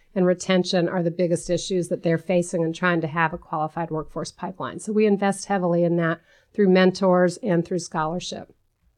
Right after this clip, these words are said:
And if we're doing connecting and we're investing and we promote Chattanooga as a great place to be doing business, we're doing all of that, then we're helping grow the local economy. So that's our business model, connect, invest, promote, and grow.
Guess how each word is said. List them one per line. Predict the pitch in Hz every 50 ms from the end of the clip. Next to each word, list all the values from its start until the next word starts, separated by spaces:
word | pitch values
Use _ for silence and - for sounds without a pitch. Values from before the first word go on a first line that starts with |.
| _ _ _ -
And | - 208 185
if | 175 180
we're | 208 208 208
doing | 196 208 208 208 196 190 185
connecting | - - 185 180 180 185 185 - 233 226 226 240 247 240 - - - _ _ -
and | 180 175
we're | 175 175
investing | 175 165 151 175 175 185 185 - - - 233 220 214 -
and | - 175
we | 165 175
promote | 175 - - 180 170 175 180 190 - -
Chattanooga | - 190 185 175 175 180 185 196 202 233
as | 226 220 196
a | 180
great | 175 175 175 165 170 165 -
place | - 190 190 185 -
to | -
be | 170 175 170
doing | 165 - 190 196 220 226 240
business, | 220 247 247 240 247 247 247 247 247 - _ _ _ _ _ _ _ _ _ -
we're | 208 180
doing | 180 185 208 196 190 185 185
all | 175 170 175 175
of | 175 175
that, | 175 185 175 180 175 175 170 -
then | 202 180 180 175
we're | 180 175 170
helping | 147 180 170 170 160
grow | 156 147 160 151 156
the | 147 156
local | 151 147 151 147 147 - 170
economy. | 170 - - 147 - - - - -
So | 190 - - 202 175
that's | 190 190 185 -
our | 202 175
business | 175 - 147 147 147 147 165 -
model, | - 151 - - 160 170
connect, | - - 196 190 185 190 190 -
invest, | - 190 165 165 156 170 - - _
promote, | - 175 156 147 143 147
and | 220 202 160
grow. | 143 - - -